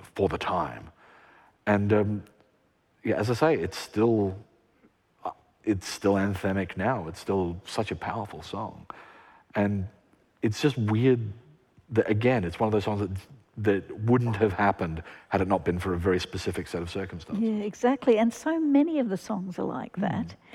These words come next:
Speaker 2: So while we're in the seventies,
Speaker 1: Mm-hmm.
Speaker 2: um, that brings us to, of course, we can't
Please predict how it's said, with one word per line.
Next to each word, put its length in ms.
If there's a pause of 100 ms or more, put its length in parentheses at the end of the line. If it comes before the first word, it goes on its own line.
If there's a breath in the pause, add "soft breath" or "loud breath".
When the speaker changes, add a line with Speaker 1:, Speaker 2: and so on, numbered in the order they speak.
(160 loud breath)
Speaker 2:
So 160
while 260
we're 180
in 100
the 80
seventies, 760
Speaker 1:
Mm-hmm. 120
Speaker 2:
um, 500
that 180
brings 240
us 120
to, 120
of 140
course, 240
we 60
can't 420